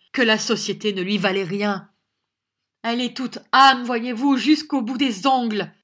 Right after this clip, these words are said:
Et sur cette déclaration, monsieur Wititterly prit dans ses bras la forme évanouie de cette âme délicate et l'emporta corporellement jusque sur son lit.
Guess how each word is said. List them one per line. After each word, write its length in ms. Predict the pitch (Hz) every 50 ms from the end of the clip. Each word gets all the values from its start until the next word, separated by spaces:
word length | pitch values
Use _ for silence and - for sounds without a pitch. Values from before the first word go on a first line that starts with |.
| _ _ -
Et 100 | 180 165
sur 180 | - 180 175
cette 240 | 165 - 180 170 165
déclaration, 800 | 156 180 170 175 - 180 165 165 180 185 - - - 226 226 220
monsieur 300 | 202 185 - - 185 170
Wititterly 680 | 170 175 160 165 175 156 190 190 180 196 202 240 233
prit 320 | 220 - - - 277 277 233
dans 200 | 220 208 208 202
ses 240 | 208 - 185 175
bras 340 | 156 160 165 202 214 208 202
la 160 | 180 165 160
forme 480 | 156 - - - 196 190 175 170 165 156 - -
évanouie 500 | 190 202 190 190 185 175 175 190 214 202
de 120 | 160 151
cette 280 | 151 - 160 156 156 - - _
âme 300 | - 175 175 170 160 156
délicate 840 | 151 156 147 139 151 160 160 156 - 175 165 165 160 160 - - - _ _ _ _ _ _ _ _ _
et 120 | - 165 165
l'emporta 680 | 175 180 185 - - 190 - - - - 233 226 214 - - _ _ _ _ _
corporellement 960 | - 208 202 196 - - 202 175 180 175 170 170 175 175 170 175 175 - _ _ _ _ _ _
jusque 460 | - - - 226 233 - - - 220
sur 200 | 208 - 226 208
son 220 | - - 226 214
lit. 240 | 208 180 156 - -